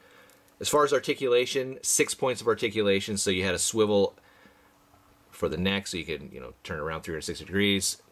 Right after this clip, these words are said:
At the arms, you do the same thing. At the hips, you can move them forward, back. That's about as far back you can go. And then you also had a knee joint. That was just to get them to sit in their respective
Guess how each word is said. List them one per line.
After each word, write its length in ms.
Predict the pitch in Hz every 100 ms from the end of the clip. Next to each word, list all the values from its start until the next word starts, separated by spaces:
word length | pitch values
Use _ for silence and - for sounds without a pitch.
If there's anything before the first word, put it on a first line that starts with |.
| -
At 140 | 90
the 120 | 82
arms, 500 | 90 101 107 101 - -
you 120 | 82
do 100 | 80
the 60 | 73
same 240 | 95 82
thing. 340 | - 123 123 - _ _ _ _ _ _ - _ - - - - _ _ _
At 140 | - 85
the 80 | 95
hips, 340 | 123 - -
you 60 | 95
can 100 | 98
move 140 | 92
them 100 | 85
forward, 380 | 107 107 101 85
back. 480 | 110 113 - - - _ - _ -
That's 160 | -
about 240 | - - -
as 40 |
far 220 | - 58
back 240 | - 57 -
you 60 |
can 100 | 80
go. 300 | 85 87 90
And 100 | 92
then 140 | 95 92
you 160 | 87
also 220 | 78 - 69
had 100 | 67
a 80 |
knee 140 | 92 98
joint. 400 | 101 92 85 -
That 100 | 69
was 140 | -
just 300 | - - - - - - -
to 80 | -
get 220 | 65 -
them 220 | 64 65
to 280 | - 55 - -
sit 300 | - - -
in 80 |
their 240 | 73 67 - _ _ _ _ -
respective 500 | - - 73 76